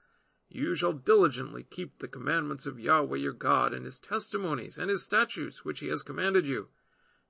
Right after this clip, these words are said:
You shall do that which is right and good in Yahweh's sight, that it may be well with you, and that you may go in and possess the good land which Yahweh swore to your fathers, to thrust out all your enemies from before you,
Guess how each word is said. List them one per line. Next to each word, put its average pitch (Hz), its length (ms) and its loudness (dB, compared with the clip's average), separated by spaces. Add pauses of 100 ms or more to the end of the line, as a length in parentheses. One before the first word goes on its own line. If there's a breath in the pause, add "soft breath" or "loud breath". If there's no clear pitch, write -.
(120)
You 180 300 0
shall 180 200 2
do 185 460 2
that 165 240 4
which 170 160 -2
is 156 160 -2
right 135 480 2
and 147 220 -8
good 151 320 4
in 131 140 -6
Yahweh's 135 440 2
sight, 131 380 0 (400)
that 107 100 -8
it 135 140 -4
may 135 160 -4
be 190 120 -2
well 226 320 8
with 208 220 6
you, 127 280 -6 (460)
and 82 140 -10
that 151 240 0
you 170 80 -4
may 170 140 -4
go 165 200 0
in 170 240 4
and 156 140 -2
possess 147 440 0
the - 140 -8
good 175 300 0
land 123 380 -2
which 151 220 -8
Yahweh 135 420 2
swore 131 480 -2
to 127 100 -12
your 120 200 -6
fathers, 120 580 -6 (560)
to 185 100 0
thrust - 500 4
out 202 220 10 (120)
all 185 340 4
your 165 240 2
enemies 135 420 -4
from 139 180 -8
before 147 380 0
you, 117 280 -6